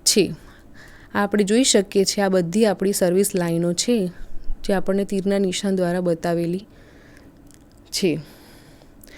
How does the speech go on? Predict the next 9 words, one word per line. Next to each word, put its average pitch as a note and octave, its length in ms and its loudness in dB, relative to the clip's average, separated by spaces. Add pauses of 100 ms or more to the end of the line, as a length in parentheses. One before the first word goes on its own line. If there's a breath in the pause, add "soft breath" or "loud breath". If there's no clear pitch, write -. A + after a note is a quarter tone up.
(240 loud breath)
આ A#3 120 4
લાઇનો A#3+ 680 6
અંડરગ્રાઉન્ડ A3+ 680 4 (220)
કે A#3+ 380 4 (960 soft breath)
ઓવરહેડ A3 540 6
પણ G#3+ 200 2
હોઈ F#3+ 200 4
શકે G3 540 0 (340)
છે. - 280 -4